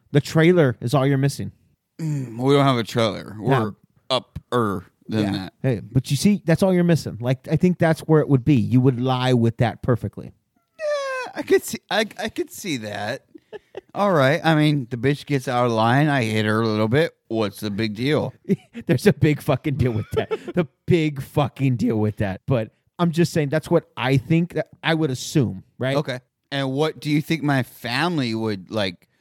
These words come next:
Speaker 2: uh,
Speaker 1: Hmm.
Speaker 2: assume I was arrested for?
Speaker 1: Hmm.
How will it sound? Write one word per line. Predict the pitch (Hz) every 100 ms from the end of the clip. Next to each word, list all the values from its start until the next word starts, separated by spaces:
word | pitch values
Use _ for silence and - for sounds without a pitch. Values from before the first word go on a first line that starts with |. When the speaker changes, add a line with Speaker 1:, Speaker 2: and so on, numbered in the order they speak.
| _ _ _ 104
Speaker 2:
uh, | 117 117 107 101 90
Speaker 1:
Hmm. | 92
Speaker 2:
assume | 110 - - - 160 156 139 127 104
I | 101 117
was | 113 101
arrested | 104 101 98 101 87
for? | 85 85 - _ _ _ _
Speaker 1:
Hmm. | 123 117 107 104